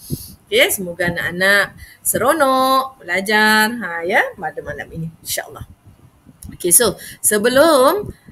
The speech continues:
ah, Ustazah lupa, Ustazah nak bagi kod yang terakhir. Ha, kod dia ialah A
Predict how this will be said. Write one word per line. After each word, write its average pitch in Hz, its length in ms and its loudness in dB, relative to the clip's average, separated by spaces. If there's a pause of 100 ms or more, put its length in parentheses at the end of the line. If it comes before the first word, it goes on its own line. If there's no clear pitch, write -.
(140)
ah, 202 160 0
Ustazah 196 320 0
lupa, 190 400 0
Ustazah 220 240 -2
nak 160 160 -4
bagi 190 420 -4
kod 233 300 -6
yang 180 240 -4
terakhir. 214 880 -4 (240)
Ha, 165 320 -10
kod 202 240 -4
dia 262 160 -4
ialah 190 480 -4 (1500)
A 170 220 -2